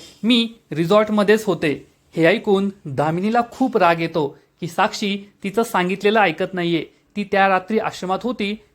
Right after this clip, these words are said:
हे मान्य करत नाहीये. साक्षी म्हणते, "मी तुम्हाला सांगितलंय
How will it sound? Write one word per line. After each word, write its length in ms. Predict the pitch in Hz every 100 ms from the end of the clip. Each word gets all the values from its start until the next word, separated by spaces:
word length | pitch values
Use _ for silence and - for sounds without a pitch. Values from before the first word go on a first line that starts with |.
| _
हे 80 | 220
मान्य 380 | 208 175 185 220
करत 240 | 220 175 170
नाहीये. 300 | 170 160 147 - _ _ -
साक्षी 300 | 180 160 -
म्हणते, 520 | 185 240 240 202 208 - _
"मी 80 | 247
तुम्हाला 340 | 262 240 262
सांगितलंय 520 | 262 233 190 196 202